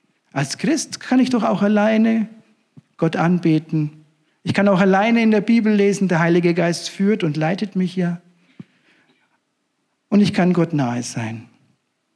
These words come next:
Weißt du was? Wenn du so lebst und wenn du das glaubst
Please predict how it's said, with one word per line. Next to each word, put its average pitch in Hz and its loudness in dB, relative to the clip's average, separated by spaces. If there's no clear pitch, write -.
Weißt 160 -2
du 160 2
was? 151 -4
Wenn 135 -4
du 143 -2
so 175 4
lebst 160 0
und 131 -8
wenn 131 -2
du 131 -2
das 147 -4
glaubst - -6